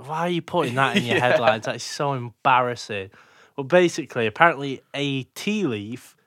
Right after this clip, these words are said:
Speaker 1: is three point five percent caffeine, whereas a coffee bean is only two percent caffeine. So technically, but we're not, we're not,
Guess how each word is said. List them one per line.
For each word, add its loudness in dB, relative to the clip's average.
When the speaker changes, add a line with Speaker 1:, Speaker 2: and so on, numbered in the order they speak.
Speaker 1:
is -10
three -4
point -4
five 0
percent -6
caffeine, -4
whereas -4
a -6
coffee 0
bean -14
is -12
only -6
two -2
percent -12
caffeine. -10
So -4
technically, -6
but -2
we're 2
not, 4
we're 0
not, 2